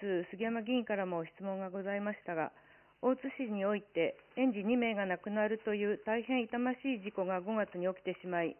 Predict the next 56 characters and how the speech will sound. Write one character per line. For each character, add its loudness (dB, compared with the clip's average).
園 4
長 8
会 2
や 2
保 0
育 -2
士 -6
の 2
研 -2
修 0
会 0
で 0
も、 2
交 4
通 4
安 4
全 2
の 2
徹 -2
底、 4
見 0
直 4
し -4
を 6
指 -2
示 -6
い -8
た -2
し -12
ま -2
し -16
た。 0
ま 0
た、 2
国 4
県 4
の 4
指 4
導 8
も 4
あ 6
り、 -4
保 6
育 2
所 4
等 8
で 4
の 4
保 6
育 2
に 4
お 4
け 2
る 0
安 2
全 2